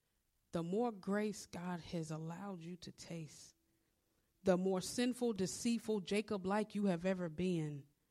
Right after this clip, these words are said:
when he comes and forgives you, the Bible indicates that you love more.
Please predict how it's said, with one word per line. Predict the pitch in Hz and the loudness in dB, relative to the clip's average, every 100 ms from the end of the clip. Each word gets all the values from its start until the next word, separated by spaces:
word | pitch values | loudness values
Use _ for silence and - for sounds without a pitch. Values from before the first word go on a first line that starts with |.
| _ _ _ _ _ _ _ | _ _ _ _ _ _ _
when | - 190 269 | 0 6 8
he | 262 269 | 8 6
comes | - 226 226 214 160 147 - - - _ _ _ _ _ _ 196 | 2 2 4 4 2 0 -6 -16 -20 _ _ _ _ _ _ 2
and | 202 | 2
forgives | - 185 160 - 277 240 170 | 4 0 0 6 6 6 2
you, | 180 160 151 - _ _ _ _ _ _ _ - | 0 0 -2 -10 _ _ _ _ _ _ _ -2
the | 180 | 2
Bible | 175 240 262 226 | 6 8 6 2
indicates | 214 202 202 214 190 - | -2 -4 -2 -2 -2 -2
that | 175 165 - | -2 -2 2
you | 277 240 | 2 4
love | 190 202 202 175 165 | 4 4 4 2 -2
more. | 170 196 180 160 147 147 | 2 2 2 0 -8 -16